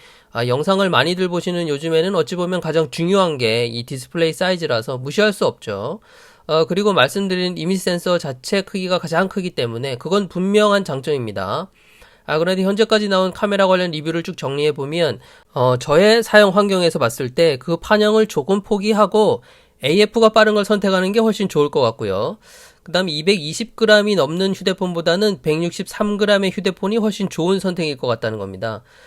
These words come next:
아, 우리가 갤럭시를 선택하는 이유 중에 큰 부분이 이제 삼성페이인데, 그런 면에서 휴대폰을 카드 개념으로 보면, 어, 당연히 카드만큼 가벼운 휴대폰이 좋은 겁니다. 뭐, 저는 그렇게 생각해요.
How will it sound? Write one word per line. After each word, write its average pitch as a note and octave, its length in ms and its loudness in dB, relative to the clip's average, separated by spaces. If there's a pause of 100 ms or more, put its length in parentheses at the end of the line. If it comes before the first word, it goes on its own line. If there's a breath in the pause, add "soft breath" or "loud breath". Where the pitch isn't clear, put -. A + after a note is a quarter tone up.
(260 soft breath)
아, C3 120 0
우리가 E3 280 2
갤럭시를 F#3 480 0
선택하는 F#3+ 480 0
이유 F3 160 -4
중에 F#3+ 220 -4
큰 A3 240 -4
부분이 F#3 300 -2
이제 D3+ 180 0
삼성페이인데, E3 1080 -4 (360 soft breath)
그런 G3+ 260 2
면에서 G3 480 2
휴대폰을 G3 640 0
카드 A#3 320 0
개념으로 F3+ 420 0
보면, A2 680 -6 (360 soft breath)
어, G#3 120 -4
당연히 G#3 320 -2
카드만큼 A3 640 2
가벼운 F3 420 -2
휴대폰이 G#3 440 0
좋은 E3 220 -2
겁니다. C#3 400 -2
뭐, B2 180 -4
저는 G3 380 2
그렇게 F#3+ 220 -2
생각해요. B2+ 680 -2